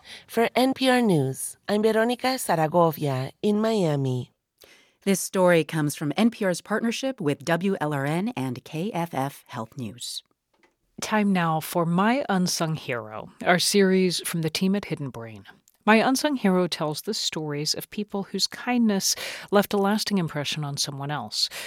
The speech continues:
Speaker 3: Today's story comes from Laura Karstensen. In nineteen seventy-four, when she was twenty-one, Laura went to a concert with some coworkers. When it was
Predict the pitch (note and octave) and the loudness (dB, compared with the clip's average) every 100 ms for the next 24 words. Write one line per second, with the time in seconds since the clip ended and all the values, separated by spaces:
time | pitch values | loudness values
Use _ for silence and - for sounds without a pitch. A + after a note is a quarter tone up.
0 | - - - F#3 G3+ A#3 - D#3 D3 D3 | -14 -8 2 6 6 4 0 0 0 0
1 | - - F3+ F#3 - F3 D#3+ E3 F#3 G#3+ | -2 0 2 2 0 -4 -4 0 2 2
2 | B3 - - - F3 - C#3 - B2 B2 | -2 -6 -4 -2 -2 -2 -4 -4 -6 -14
3 | _ _ - G3 F#3 F#3+ - B3+ - E3+ | _ _ -2 2 4 2 0 0 0 -2
4 | E3+ F3+ - - - - _ D3+ F3+ F3 | -4 -6 -8 -10 -12 -16 _ -2 0 0
5 | - E3+ - - F#3 A3 B3 C#3 C3 C#3+ | -2 -4 -6 -6 -6 -4 -6 -10 -14 -14
6 | - - - - G#3 C#4 B3 A3+ - F#3+ | -14 -14 -12 -2 2 4 4 0 0 2
7 | G3+ - F3+ - C#3 B2+ E3 C3+ D3 C#3+ | 2 0 -2 -2 -4 -2 -2 -4 -4 -6
8 | D3 - D3+ - E3+ A#2 A2 - - - | -2 -4 -4 0 0 0 -4 -10 -8 -4
9 | - D#3+ D3 C#3+ A3+ G3+ | -4 -4 -6 -4 0 0